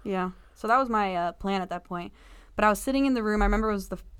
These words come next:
day that I had actually told my E M T professor that I was applying to medical school, and they all got excited for me. So I told him why I'd be checking my phone, and then my phone went off. I got the email, and I read it s-,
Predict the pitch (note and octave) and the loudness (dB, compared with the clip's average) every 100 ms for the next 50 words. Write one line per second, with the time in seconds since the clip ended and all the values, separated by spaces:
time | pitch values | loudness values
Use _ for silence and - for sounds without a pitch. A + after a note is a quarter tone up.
0 | - - G#3+ A3+ G3+ G3+ G3+ G3+ G3+ F#3+ | 4 4 4 4 4 2 0 -2 -2 0
1 | F#3 F3+ F#3 F#3+ G3 G3 F3+ F#3 - F#3 | 0 0 0 2 0 -2 0 0 0 -4
2 | F3+ F3 E3+ - F#3+ F#3 F3+ F3 F3 E3+ | -2 -2 -4 0 2 2 0 -2 -4 -12
3 | - F3 F3+ F3+ F3+ F#3 F#3+ E3+ - F#3 | -4 -2 0 0 2 2 2 -2 -2 -2
4 | F3+ - F3 F3+ G#3 - - - - - | -2 -8 -8 -8 -10 -14 -20 -20 -6 2
5 | F#3+ G3+ G3+ F#3+ F#3 F3 F3 F#3 F3 E3+ | 2 4 -2 0 0 0 -2 -4 -2 -4
6 | F3 F#3+ G#3+ A#3+ G3+ F#3 F3+ F#3 F3+ F#3 | 0 2 4 4 2 2 2 2 -2 -2
7 | A3+ B3 A#3 A#3 B3 G#3+ G3 G3+ G#3 G3+ | -4 -2 0 0 2 2 2 2 0 2
8 | G#3 A3 A#3 B3+ - F3+ F3+ - - F3 | 4 8 8 8 6 -2 -4 -10 -8 0
9 | F3+ G3+ F#3+ - - | 2 2 -2 -12 -12